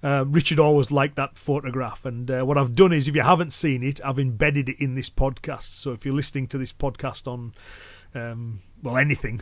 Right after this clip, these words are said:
a computer or an iPod or something like that, that displays the images, you'll be able to see that picture there. So, um, I thought I'd best explain what that was. I always, I joked at the time that I should tell, tell people I can walk on water through some secret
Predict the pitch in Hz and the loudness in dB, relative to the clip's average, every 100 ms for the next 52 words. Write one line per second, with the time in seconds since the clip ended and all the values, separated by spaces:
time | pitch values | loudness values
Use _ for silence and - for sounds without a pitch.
0 | - 135 131 151 143 156 139 123 120 101 | -10 -6 0 4 4 4 2 2 -2 -6
1 | - 147 139 131 - - 135 123 - 139 | -10 0 2 2 4 6 6 2 -2 -2
2 | 135 127 131 139 - 131 127 - 143 143 | -2 -2 -2 -4 -6 -8 -6 -2 2 4
3 | 123 135 131 117 127 127 123 135 - 127 | 2 0 -2 -2 -2 -2 -2 -2 -4 -4
4 | 117 - 120 120 110 110 117 - 127 - | -4 -6 -6 -8 -10 -14 -16 -18 -20 -20
5 | - - - - 123 117 120 - - 139 | -20 -20 -20 -14 -10 -8 -10 -4 0 0
6 | 127 139 131 - 143 123 120 120 123 127 | 0 -4 -6 -8 -4 -4 -4 -8 -8 -4
7 | 120 156 208 208 180 147 - - - 135 | 2 8 10 10 10 6 0 -10 -8 4
8 | 165 185 - 143 - 170 160 143 117 - | 8 8 6 -2 4 6 6 2 -4 -6
9 | 127 - 160 147 - 160 156 - 143 143 | -4 2 2 2 2 4 4 4 2 0
10 | 127 131 127 143 127 135 127 131 127 - | -4 -2 2 2 2 0 0 0 -2 -6
11 | 127 135 117 - - - - - - 147 | -4 -4 -8 -10 -18 -20 -14 -6 -2 0
12 | 147 | -2